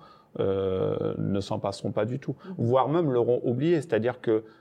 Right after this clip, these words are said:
Speaker 1: euh, nous, on est encore dans une période de, de transition où on pense à la techno.
Speaker 2: Mhm.
Speaker 1: On, le monde du numérique,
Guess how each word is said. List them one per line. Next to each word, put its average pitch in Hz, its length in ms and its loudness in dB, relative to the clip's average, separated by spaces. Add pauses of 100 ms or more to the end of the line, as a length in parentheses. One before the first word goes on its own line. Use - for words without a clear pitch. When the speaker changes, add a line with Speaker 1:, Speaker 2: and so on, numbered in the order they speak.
(140)
Speaker 1:
euh, 107 200 6
nous, 135 120 4
on 165 160 4
est 120 60 2
encore 123 240 2
dans 120 160 2
une 110 180 -2
période 117 320 4
de, 107 480 2
de 110 180 2
transition 117 800 0
où 123 400 2
on 107 140 0
pense 131 280 -2
à 120 40 0
la 113 140 4
techno. 131 380 -4 (100)
Speaker 2:
Mhm. 202 100 -6 (640)
Speaker 1:
On, 92 500 0
le 98 120 0
monde 98 160 0
du 98 100 2
numérique, 107 480 2